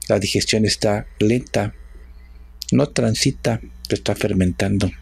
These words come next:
con el calor mismo del cuerpo. Bueno, también, este, aparte de eso, hay el consumo de muchas bebidas gaseosas. De por sí tenemos gas y aparte agregamos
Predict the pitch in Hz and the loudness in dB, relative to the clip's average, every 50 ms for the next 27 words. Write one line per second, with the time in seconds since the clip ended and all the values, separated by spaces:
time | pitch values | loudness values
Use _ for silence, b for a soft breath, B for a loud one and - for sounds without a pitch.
0 | - - - - 101 104 104 - - 120 123 151 175 175 - 131 135 147 143 117 | -14 -8 -2 0 2 2 2 2 2 4 4 4 4 2 2 2 2 4 4 2
1 | 98 92 - - - 143 - - - - - - - - - - - - - - | 2 0 0 -2 -2 -2 -2 -4 -8 -10 -12 -18 -18 -18 -20 -20 -20 -20 -20 -20
2 | - - - - b b b b b b b b b b b b b b b b | -16 -16 -16 -16 b b b b b b b b b b b b b b b b
3 | b b b b b b - - - - - - - 135 139 135 117 - 131 127 | b b b b b b -20 -20 -20 -20 -8 0 4 6 6 6 8 8 6 8
4 | 135 147 170 208 226 226 - 120 - - - - - 117 107 101 98 101 - - | 8 8 6 6 4 4 2 0 0 0 -2 0 2 4 4 4 4 2 2 0
5 | 123 139 - - 165 151 131 113 123 127 - - 147 117 110 113 110 - - 104 | 0 0 2 2 4 4 6 4 4 4 2 2 4 4 4 4 2 2 0 0
6 | 98 90 - 113 110 117 113 98 101 95 101 117 113 - - 110 107 98 95 92 | 2 2 2 2 2 4 4 4 4 2 2 2 2 2 0 0 2 2 2 4
7 | 104 113 117 104 - - - 101 95 - - - 165 185 - - - - - - | 4 4 4 2 2 2 0 0 0 2 2 2 2 2 2 0 0 0 0 0
8 | - - - - - - - - - - - - - - - - - - - - | -2 -2 -6 -10 -14 -20 -20 -20 -20 -20 -20 -20 -20 -20 -20 -20 -20 -20 -20 -20
9 | - - - - - - - - - - - - - - - - - - - 107 | -20 -20 -20 -20 -20 -20 -20 -20 -20 -20 -20 -20 -20 -20 -20 -20 -8 -2 -2 -2
10 | 98 - 101 101 110 131 127 - 113 104 113 113 117 120 123 143 147 143 - - | 0 0 0 2 2 2 2 2 2 4 6 6 6 6 6 4 4 2 2 2
11 | 101 95 90 87 - - 151 - - - 120 104 92 90 92 92 92 104 107 113 | 4 2 2 2 0 -2 -2 -2 0 0 0 2 2 2 2 2 4 4 4 4
12 | 107 98 95 - - - - - | 4 4 2 2 0 -2 -4 -4